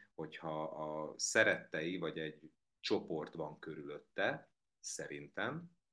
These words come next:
És, ö, mivel egyedül van, ö, ami nem jelenti azt, hogy magányos,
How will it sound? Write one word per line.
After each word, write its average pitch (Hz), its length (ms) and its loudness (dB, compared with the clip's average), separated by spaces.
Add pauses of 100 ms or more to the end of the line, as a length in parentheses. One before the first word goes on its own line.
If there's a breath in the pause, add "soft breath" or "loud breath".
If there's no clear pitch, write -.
(720)
És, 90 600 -2
ö, 90 300 6 (600 loud breath)
mivel 95 440 4
egyedül 98 680 6
van, 92 680 2 (960)
ö, 90 360 4
ami 92 160 -2
nem 104 160 4
jelenti 82 360 4
azt, 78 200 -2
hogy 82 120 -2
magányos, 73 960 -4